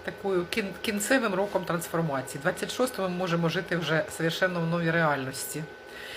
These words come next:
що більше всього буде потихеньку відбуватися. Рік дерев'яної змії. Мудрість. Що у нас таке змія? Змія у нас міняє шкуру, да? Кожу скидає свою.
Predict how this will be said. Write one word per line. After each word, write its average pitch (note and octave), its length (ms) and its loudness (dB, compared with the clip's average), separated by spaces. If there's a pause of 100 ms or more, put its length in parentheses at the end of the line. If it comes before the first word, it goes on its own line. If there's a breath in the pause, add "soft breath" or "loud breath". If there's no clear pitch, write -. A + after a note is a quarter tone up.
(140 loud breath)
що - 140 0
більше F3+ 300 2
всього G#3 360 2
буде E3+ 200 0
потихеньку E3+ 560 -2
відбуватися. D3+ 800 -2 (440 loud breath)
Рік A3 280 2
дерев'яної E3+ 640 4
змії. C#3+ 480 -4 (500)
Мудрість. B3+ 680 0 (160)
Що - 240 -2
у C#3+ 40 -2
нас C#3+ 120 -2
таке D3 260 -4
змія? D3+ 520 0
Змія C#3 400 0
у D#3+ 100 0
нас A3 320 -4 (260)
міняє C3+ 480 -2 (260)
шкуру, C3 580 -4 (160)
да? F3 120 4 (300)
Кожу C#3+ 260 0
скидає C3 540 -2
свою. C3 380 -4